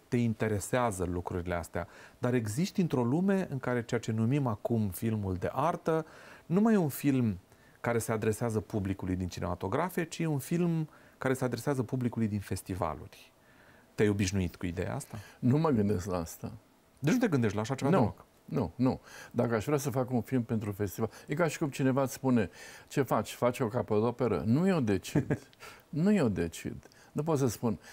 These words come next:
Speaker 2: "Am să fac o capodoperă." Dacă am să spun chestiunea asta, am să mint. Nu. Nici așa, nici, nici filmele care le fac, nu le fac cu un anume scop. Nu m-am gândit să fac un, un, un, uh, o, o comedie sau o dramă sau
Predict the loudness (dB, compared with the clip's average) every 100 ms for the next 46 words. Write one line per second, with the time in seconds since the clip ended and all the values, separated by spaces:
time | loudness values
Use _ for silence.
0 | -8 -4 -2 -2 -2 -2 -2 -4 -4 -4
1 | -6 -6 -8 -4 0 0 0 -2 -4 -2
2 | -2 -2 -2 0 -2 -2 -4 -4 -4 -2
3 | -4 -8 -20 -12 -2 0 0 -4 -20 -20
4 | -12 -4 -2 0 0 -2 0 -2 0 -2
5 | 0 0 4 4 2 2 2 2 2 2
6 | 2 2 2 0 0 0 2 4 2 0
7 | -2 -2 -2 -6 -20 -20 -2 2 4 4
8 | 4 2 2 0 0 0 2 2 2 0
9 | 0 0 -4 -4 -2 0 0 0 -2 -4
10 | -4 -4 -2 0 0 0 2 4 4 4
11 | 2 0 2 2 2 2 2 2 0 0
12 | 0 -2